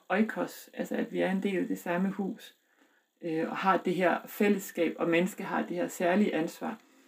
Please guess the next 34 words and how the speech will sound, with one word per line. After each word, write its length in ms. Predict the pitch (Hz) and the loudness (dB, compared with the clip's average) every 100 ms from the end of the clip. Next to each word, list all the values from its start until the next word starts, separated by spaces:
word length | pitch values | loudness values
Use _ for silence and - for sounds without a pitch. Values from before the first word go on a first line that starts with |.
| _ _ _ _ | _ _ _ _
Og 80 | 180 | -6
man, 200 | 180 233 - _ | -4 -6 -10 _
at 100 | 190 | 0
når 100 | 185 | 2
han 240 | 190 220 269 | 8 8 8
siger 280 | - 180 170 | 6 4 4
det, 140 | 170 | 4
så, 220 | - 208 - 226 | -2 -8 -8 -10
så 140 | 220 | -8
skaber 320 | 220 240 226 | 0 2 4
det 100 | 190 | 2
selvfølgelig, 600 | 185 185 - 208 226 226 - _ _ _ _ | -4 -8 -2 6 6 6 -2 _ _ _ _
<laughs> 460 | _ - 220 220 - | _ -10 -8 -8 -6
det 100 | 190 | 6
giver 140 | 254 | 8
jo 60 | 220 | 8
en 120 | 190 | 4
tyngde. 420 | - 269 226 - - _ _ _ _ _ _ - | 6 6 6 2 -12 _ _ _ _ _ _ -4
Samtidig 440 | - 247 247 220 | 4 6 6 6
med, 160 | 196 196 | 4 2
så 100 | 233 | 4
er 180 | 180 185 | 4 4
der 160 | 202 190 _ _ _ | 2 0 _ _ _
nogle 200 | 202 226 | 8 10
af 60 | 226 | 10
de 80 | 185 | 4
mere 240 | 196 220 | 4 4
aktivistiske 720 | 180 175 190 247 269 220 - | 4 0 6 6 6 2 -4
kirker, 360 | 180 - 175 190 | -6 0 2 2
som, 380 | - 180 165 160 | 0 -2 -2 -4
øh, 800 | - - - - - - - - | -4 -2 0 -2 -2 -6 -8 -12
de 60 | |
presbyterianske 680 | - 196 180 185 202 226 220 | -6 -4 -2 2 8 8 6
kirker 380 | - 147 135 | -2 -2 0